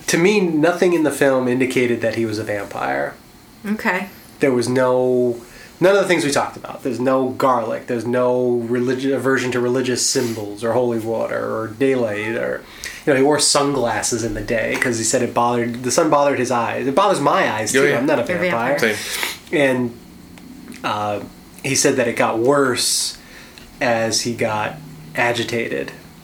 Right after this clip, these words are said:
Speaker 1: And I guess agitated
Speaker 2: Hungry.
Speaker 1: is when he got hungry.
Speaker 2: Yeah.
Speaker 1: Um, and he, he ate food, normal food.
Speaker 2: But he didn't like it.
Speaker 1: He, but he didn't seem to subsist on,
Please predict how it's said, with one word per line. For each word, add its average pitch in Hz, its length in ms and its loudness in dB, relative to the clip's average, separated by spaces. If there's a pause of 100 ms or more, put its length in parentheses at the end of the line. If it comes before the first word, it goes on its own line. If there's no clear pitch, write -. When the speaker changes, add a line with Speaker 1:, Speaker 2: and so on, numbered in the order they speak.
(320)
Speaker 1:
And 120 160 0
I 110 80 0
guess 117 240 -2
agitated 123 520 2
Speaker 2:
Hungry. 247 240 4
Speaker 1:
is 180 60 2
when 123 120 2
he 120 100 4
got 113 180 0
hungry. 113 520 -2
Speaker 2:
Yeah. 185 260 2 (680)
Speaker 1:
Um, 110 540 -4 (1120)
and 131 120 0
he, 135 720 2
he 165 300 0
ate 156 260 4
food, 165 800 2
normal 147 360 4
food. 143 720 2
Speaker 2:
But 226 120 2
he 208 80 2
didn't 208 260 2
like 180 240 0
it. 170 220 -4
Speaker 1:
He, 185 200 2
but 208 160 2
he 190 120 0
didn't 208 260 2
seem 202 240 2
to 175 80 0
subsist - 760 0
on, 117 500 -2